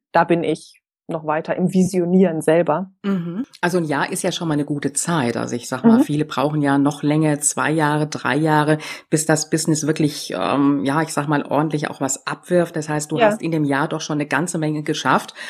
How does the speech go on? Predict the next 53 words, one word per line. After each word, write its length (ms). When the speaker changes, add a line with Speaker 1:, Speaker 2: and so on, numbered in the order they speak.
Speaker 1:
Ja. 140
Speaker 2:
Und 400
der 200
Aufbau 280
eines 300
Online-Business 680
oder 160
auch 80
Offline-Business 640
ist 140
ja 80
nie 180
ein 60
Prozess, 560
der 260
irgendwann 300
abgeschlossen 640
ist. 240
Speaker 1:
Mhm, 80
stimmt. 320
Speaker 2:
Ja, 220
der 200
ist 140
ja 120
immer 300
in 140
Bewegung 760
und, 440
ähm, 360
gerade 320
im 100
Online-Business 640
haben 140
wir 80
ja 100
auch 60
immer 180
wieder 180
ganz 240
verschiedene 380
Möglichkeiten, 580
mit 120
denen 160
wir 160
arbeiten 420
können 240
und 140
die 80
wirst 240
du 20
ja 220
auch 260
nutzen. 560